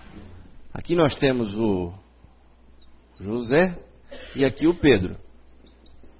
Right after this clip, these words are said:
Vou dando algumas informações a conta-gota, assim, tá? Vamos supor que o José tenha lá na, no seu saldo bancário um milhão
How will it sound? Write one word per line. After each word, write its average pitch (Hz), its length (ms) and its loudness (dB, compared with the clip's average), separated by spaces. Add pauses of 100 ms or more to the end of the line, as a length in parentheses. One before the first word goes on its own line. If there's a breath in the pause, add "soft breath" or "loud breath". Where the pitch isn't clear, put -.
(3250 soft breath)
Vou 123 120 -8
dando 175 180 4
algumas 175 340 2
informações 165 600 0
a 180 40 -2
conta-gota, 143 580 0
assim, 82 280 -6
tá? 127 240 -2 (200)
Vamos 202 220 0
supor 170 280 2
que 147 100 -4
o 127 40 -2
José 113 520 2 (480 soft breath)
tenha 156 440 6
lá 165 440 8
na, 143 220 4
no 127 240 0
seu 151 240 0
saldo 165 380 4
bancário 127 640 4 (720 soft breath)
um 170 160 2
milhão 165 480 6